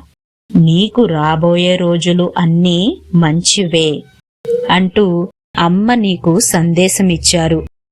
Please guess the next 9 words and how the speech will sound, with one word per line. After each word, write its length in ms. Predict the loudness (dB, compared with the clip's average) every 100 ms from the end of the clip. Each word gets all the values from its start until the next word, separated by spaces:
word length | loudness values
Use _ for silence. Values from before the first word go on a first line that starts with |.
| -6 0
ఈ 220 | 2 2
వీడియో 440 | 0 -2 0 0
కనుక 600 | 0 -2 -2 0 0 0 0
మీకు 380 | 0 0 0 0
నచ్చినట్లయితే 1160 | 0 -2 -2 -2 -2 -2 0 0 0 0 0
లైక్ 520 | 0 -2 -2 -4 -2
చేయండి, 480 | 0 0 0 -2 -4 -12 _ -16 -6
సబ్స్క్రైబ్ 920 | -2 -2 -2 -4 -4 -2 -2 -4 -4
చేయండి 520 | -2 0 0 -2 -4